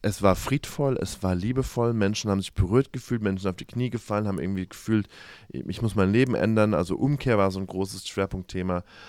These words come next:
aber ohne, dass da jetzt einer groß dann da wieder gepredigt hätte oder sowas, sondern einfach die Musik, die Leute haben angefangen weiter Musik zu machen,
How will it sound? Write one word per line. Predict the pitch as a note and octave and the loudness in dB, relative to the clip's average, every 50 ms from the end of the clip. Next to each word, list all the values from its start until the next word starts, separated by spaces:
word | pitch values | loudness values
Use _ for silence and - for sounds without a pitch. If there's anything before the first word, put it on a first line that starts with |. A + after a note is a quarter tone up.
| - - - | -20 -14 -10
aber | - G2 - - | 0 0 2 4
ohne, | - C#3 D3+ D#3+ D3+ | 6 6 6 8 6
dass | C3+ B2 - | 6 4 6
da | - A#2+ | 4 4
jetzt | A2 G#2+ - - - | 4 4 2 0 -2
einer | G#2+ A#2 B2 A#2+ A2+ | 0 2 2 2 2
groß | - - A2+ A#2+ C3 B2+ - | 0 -2 0 0 0 -2 0
dann | - A#2 A2+ A2+ A2 G2+ F2 - - - _ _ _ _ _ _ | 0 0 2 2 0 -4 -6 -10 -16 -20 _ _ _ _ _ _
da | - - F#2+ F#2 | -4 -4 -2 0
wieder | G2+ G2 F#2+ | 0 0 0
gepredigt | E2+ F2 - F#2 G#2+ C#3+ D#3+ - - | 0 -2 -2 0 0 0 0 -2 -2
hätte | G#2+ F2+ D#2 E2+ | -2 -2 -2 -2
oder | C#2+ C2+ D2 | -2 -4 -4
sowas, | D#2 D#2 E2+ F2 F#2 F#2 G2 F#2+ - | -4 -2 0 2 2 2 2 0 -2
sondern | F#2 F#2 F#2+ F2+ - - | -4 -4 -2 -2 -2 -2
einfach | C#3+ - E3+ | 0 0 0
die | D#3 | 0
Musik, | C#3+ C3+ B2+ A#2 - D3+ E3 D#3 - - | 2 0 0 0 -2 -4 -4 -4 -8 -8
die | - | 0
Leute | A#2 A#2 A#2+ B2 B2 | 2 2 4 4 4
haben | A#2 A#2 G#2+ | 2 2 0
angefangen | D#2 G#2 A#2+ B2 A#2+ A#2+ A2 A2 | 0 -2 -2 -4 -4 -4 0 2
weiter | A2 A2+ A#2+ B2 | 2 4 4 2
Musik | A#2+ A#2+ A#2 A2 A2+ - - | 0 0 -4 -4 -6 -12 -12
zu | - A2 | -10 -8
machen, | G#2 G2+ G2+ G2+ G2+ | -6 -4 -4 -4 -6